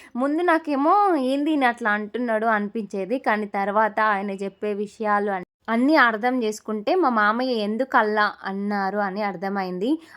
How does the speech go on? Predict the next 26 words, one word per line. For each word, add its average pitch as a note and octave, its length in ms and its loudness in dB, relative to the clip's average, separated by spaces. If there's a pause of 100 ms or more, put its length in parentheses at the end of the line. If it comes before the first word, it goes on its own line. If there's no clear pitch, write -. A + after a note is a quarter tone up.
(100)
ఆయన A3+ 260 2
అనుభవాలే A#3 800 2
నాకు A#3 300 -2
ఆ G3+ 100 2
మాటలుగా G#3 540 0
చెప్పినాయి G3 440 -6
అనేసి F#3+ 400 -8
అనిపించింది G3 520 -8
అనమాట. F3+ 400 -6 (600)
నేను C#4 180 4
మా D4 80 6
మామయ్య C4+ 520 2
చెప్తుంటే C#4+ 420 0
ఏంది C4+ 380 2
ఈయన C#4 180 0
అస-, A#3+ 440 2
ఇట్లా A3+ 220 -2
అస్సలు D4 320 2
అనుకోకపోతుండే. A#3 760 0
ఆయన A#3+ 240 2
ఎంతసేపు B3 800 0
మాట్లాడినా A3 540 0
సరే G3+ 280 0
ఆ G#3 140 4
మాటలు G#3 520 0
అయితే B3+ 320 -2